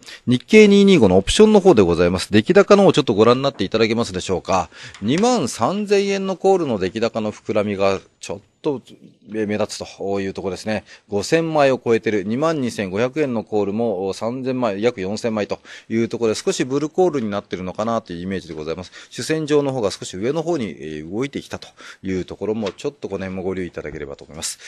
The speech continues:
さて、で、来週でございますけども、もう早々に為替見通し、来週のご案内させていただいております。えー、当社のウェブサイト、ないしは関連サイト、えー、ご覧になっていただければと思いますが、来週ですね、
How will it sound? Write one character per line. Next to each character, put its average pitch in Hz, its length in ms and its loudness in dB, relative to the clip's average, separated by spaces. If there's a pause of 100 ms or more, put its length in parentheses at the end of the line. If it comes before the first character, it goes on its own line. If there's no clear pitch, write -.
(220)
さ 220 120 0
て、 180 140 2
で、 87 200 -4
来 175 260 4
週 226 240 -4
で 196 80 4
ご 170 140 0
ざ 143 100 2
い 135 60 2
ま 127 100 -6
す - 80 -12
け 117 60 -6
ど 110 80 -2
も、 139 140 -4
も 170 180 -2
う - 20 -2
早 123 240 -4
々 117 220 -2
に 110 160 -4
為 104 140 -6
替 117 400 -2
見 104 100 -4
通 87 180 -4
し、 87 300 -12
来 98 160 0
週 - 140 -12
の 92 100 -8
ご 95 140 -2
案 98 100 -4
内 95 140 -6
さ - 100 -14
せ - 80 -14
て 92 100 -12
い 85 60 -8
た 87 100 -10
だ 87 80 -4
い 85 60 -8
て 90 80 -12
お 85 40 -10
り 85 60 -10
ま 98 60 -8
す。 - 260 -8
え 95 40 -6
ー、 - 20 -16
当 104 140 -8
社 98 140 -10
の 85 80 -10
ウ - 20 -10
ェ 101 100 -2
ブ 98 80 -14
サ 104 140 -2
イ 95 60 -4
ト、 71 200 -6
な 87 80 -8
い 90 60 -8
し - 40 -14
は 85 60 -10
関 131 160 -8
連 147 100 -6
サ 131 120 2
イ 110 40 -4
ト、 - 120 -8 (340)
え 101 140 -2
ー、 - 20 0
ご 101 100 0
覧 101 120 -4
に 101 40 -6
な 101 60 -4
っ - 40 -6
て 87 100 -12
い - 40 -12
た 90 100 -8
だ 87 100 -8
け 90 80 -10
れ 87 40 -6
ば 80 120 -6
と - 80 -12
思 80 80 -10
い - 20 -10
ま 85 60 -10
す - 80 -12
が、 78 120 -8
来 117 220 2
週 170 160 -6
で 156 80 0
す - 100 -12
ね、 117 240 0